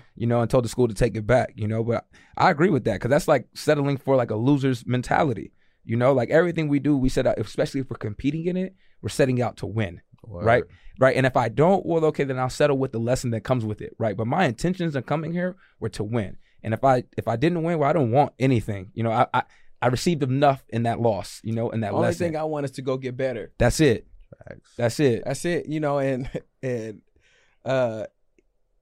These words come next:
Speaker 3: I feel like that's why I said it's, it's, it's so, it's so comparable to real life because if you start accepting participation trophies, like, life don't work like that.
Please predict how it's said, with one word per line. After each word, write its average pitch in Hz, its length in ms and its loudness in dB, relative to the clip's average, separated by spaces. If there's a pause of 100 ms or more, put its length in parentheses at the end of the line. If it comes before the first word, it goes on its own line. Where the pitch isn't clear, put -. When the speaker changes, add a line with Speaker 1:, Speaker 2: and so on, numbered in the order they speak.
(360)
Speaker 3:
I 135 100 -4
feel 180 240 0
like 156 240 0
that's - 180 -4
why 151 80 0
I 143 40 -2
said 165 240 -4
it's, 135 140 -8
it's, - 320 -14 (260)
it's - 120 -10
so, 156 260 0
it's - 160 -8
so 147 120 -4
comparable 139 520 -4
to 120 80 -4
real 139 220 -2
life 143 340 -2
because 127 540 -4 (340)
if 131 140 -14
you 185 60 -6
start 175 240 0
accepting 147 340 -6
participation 143 720 -6
trophies, 135 260 -10
like, 95 200 -10
life 147 280 -8
don't 120 160 -8
work 147 200 -6
like 120 200 -8
that. 101 180 -10